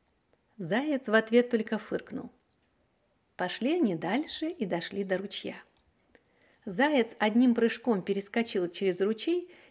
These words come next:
и крикнул уже с другого берега: "Эй, колючая голова, бросай свою палку, тебе с нею сюда не перебраться!" Ничего не ответил ежик, отступил немного назад, разбежался,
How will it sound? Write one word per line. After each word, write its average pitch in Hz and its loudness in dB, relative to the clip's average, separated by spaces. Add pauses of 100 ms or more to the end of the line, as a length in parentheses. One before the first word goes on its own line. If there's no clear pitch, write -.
и 240 2
крикнул 240 2
уже 214 2
с 196 -6
другого 196 2
берега: 175 0 (600)
"Эй, 349 8
колючая 277 8
голова, 240 8
бросай 285 10
свою 247 4
палку, 240 6 (300)
тебе 254 6
с 285 0
нею 262 6
сюда 247 8
не 247 6
перебраться!" 220 4 (880)
Ничего 285 2
не 208 2
ответил 214 0
ежик, 302 0
отступил 220 -2
немного 226 2
назад, 247 2 (380)
разбежался, 220 2